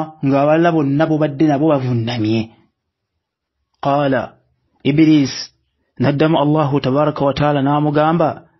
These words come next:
"لم أكن لأسجد لبشر خلقته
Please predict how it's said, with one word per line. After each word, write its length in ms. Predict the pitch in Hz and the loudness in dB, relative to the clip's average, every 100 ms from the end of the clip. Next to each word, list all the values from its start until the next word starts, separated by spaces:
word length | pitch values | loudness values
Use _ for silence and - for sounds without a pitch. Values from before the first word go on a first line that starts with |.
| _ _ | _ _
"لم 200 | 123 151 156 | 0 0 0
أكن 300 | 131 123 151 143 | -4 -2 -2 0
لأسجد 600 | 131 131 143 - 120 135 | 0 -2 -6 -8 -8 -4
لبشر 560 | 127 120 120 131 - 120 117 107 92 - | -2 -2 -4 -6 -4 -4 -4 -4 -8 -12
خلقته 760 | - 117 143 156 - 143 131 | -8 -4 -4 -4 -6 -4 -2